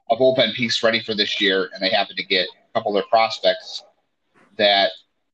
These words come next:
were better than the prospects they got in the Trevor Bauer deal. So they kind of tried to go for a balance more of, of short and long term, um, than they did a year ago, 'cause, you know, they had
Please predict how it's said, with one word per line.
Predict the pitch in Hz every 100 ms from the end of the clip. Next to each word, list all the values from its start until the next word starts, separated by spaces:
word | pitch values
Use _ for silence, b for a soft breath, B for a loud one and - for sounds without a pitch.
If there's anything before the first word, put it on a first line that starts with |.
| _
were | 117 110 -
better | 135 127 120
than | 110
the | 104
prospects | 120 110 - 104 -
they | 104
got | 101 98
in | 101
the |
Trevor | - 107 98
Bauer | 104 110 92
deal. | 98 92
So | 95 - 101 95 - - _ _ _
they | 110 123 147 170 -
kind | - 247
of | 165 110
tried | - 165 139
to | 110 101 -
go | 127
for | 131 113
a | 101
balance | 117 123 135 - -
more | - 107 -
of, | - -
of | 101
short | - 117 - -
and | 113 165 113
long | 98 98
term, | - 101 90 95 - _ _ _ _ -
um, | 92 92 90 87 - -
than | 113
they | 110
did | 107 104
a |
year | 98 107 120
ago, | 95 92 85
'cause, | 82 -
you | 107
know, | 101
they |
had | 101 92